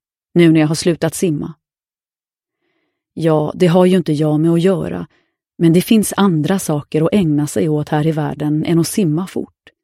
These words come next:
Du har många olika liv framför dig. Som jag sa förra veckan skulle du kunna bli glaciärforskare. Jag har gjort lite research och," och det var då som telefonen ringde.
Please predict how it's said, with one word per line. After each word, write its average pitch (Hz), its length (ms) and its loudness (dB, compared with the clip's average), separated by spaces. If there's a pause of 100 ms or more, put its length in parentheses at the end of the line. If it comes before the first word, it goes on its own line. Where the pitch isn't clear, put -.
(720)
Du 208 80 4
har 220 140 4
många 220 420 2
olika 180 360 2
liv 160 240 2
framför 151 400 -2
dig. 160 280 -10 (840)
Som 220 180 4
jag 240 140 4
sa 180 220 -2
förra 151 400 -2
veckan - 480 -10 (320)
skulle 220 280 4
du 160 180 2
kunna 175 240 2
bli 165 200 0
glaciärforskare. 165 1080 -4 (840)
Jag 214 160 2
har 269 100 4
gjort 202 280 0
lite 208 200 4
research 247 760 0
och," 180 280 2 (1200)
och 175 100 -2
det 180 80 6
var 196 160 2
då 220 180 2
som 220 180 -2
telefonen 180 640 -2
ringde. 165 340 -10